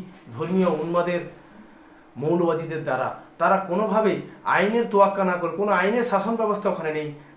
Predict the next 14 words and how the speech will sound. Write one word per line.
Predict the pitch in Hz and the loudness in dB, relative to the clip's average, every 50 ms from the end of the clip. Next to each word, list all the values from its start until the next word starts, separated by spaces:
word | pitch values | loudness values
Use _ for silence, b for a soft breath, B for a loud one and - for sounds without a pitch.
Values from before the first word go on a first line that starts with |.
| - 123 117 | -18 -8 0
জোর | 165 196 226 214 - | 2 4 4 4 4
যার | - 208 202 202 | 8 8 8 8
মুল্লুক | 190 170 175 180 185 185 185 185 - | 6 2 0 0 0 0 0 0 -4
তার, | 156 143 143 139 - - - - - | -4 -4 -4 -4 -8 -12 -18 -14 -10
এইভাবে | 143 165 190 175 185 185 185 185 | -4 -4 -2 0 0 -2 -2 -4
কিন্তু | 180 175 160 160 | -6 -8 -8 -10
দেশটি | 143 143 151 151 - - 156 | -10 -10 -10 -10 -8 -10 -8
বর্তমানে | 139 135 135 - - 160 160 156 156 143 131 B B B - | -6 -6 -6 -6 -6 -6 -6 -6 -6 -6 -8 B B B -6
প্রত্যেকটা | 160 175 180 - - - 233 202 202 - 202 185 | -6 -6 -6 -8 -4 -2 -2 -2 0 -2 -2 -2
দিন | 165 - - 175 220 214 190 - | -2 -2 -2 0 0 0 0 -2
সংখ্যালঘু | - - 160 151 151 170 165 165 170 151 | -4 -6 -8 -6 -6 -6 -6 -6 -6 -8
সম্প্রদায়ের | - 156 147 143 151 156 151 151 139 | -10 -10 -8 -6 -6 -4 -4 -4 -4
মানুষজনের | 135 139 139 143 151 147 143 | -6 -8 -8 -8 -8 -8 -8
কাটছে। | 139 131 123 - - - 143 | -8 -8 -10 -10 -10 -12 -12